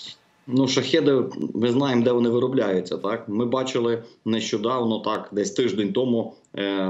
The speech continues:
в Тегеран приліта-, з Тегерана в Москву прилітав борт черговий. Можливо, підвозять потрошку, так? Е, ну, тут важко сказати, це, ну, не така громістка велика техніка, її можна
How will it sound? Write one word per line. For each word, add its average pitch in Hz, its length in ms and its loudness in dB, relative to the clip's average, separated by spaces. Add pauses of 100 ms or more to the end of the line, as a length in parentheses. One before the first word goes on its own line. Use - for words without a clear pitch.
(120)
в - 40 -18
Тегеран 117 440 0
приліта-, 107 680 0
з - 60 -6
Тегерана 120 460 0
в 107 80 -2
Москву 113 300 -4
прилітав 107 480 -2
борт 104 360 -2 (160)
черговий. 92 600 -2 (460)
Можливо, 127 680 0 (240)
підвозять 107 520 0
потрошку, 85 480 -4
так? 117 380 -6
Е, 87 260 0
ну, 113 160 0
тут - 200 -6
важко 123 320 0
сказати, 120 580 0
це, 110 340 0
ну, 101 200 0
не 101 120 0
така 117 220 -2
громістка 110 500 0
велика 104 320 0
техніка, 117 460 -4
її 104 180 0
можна 98 420 -2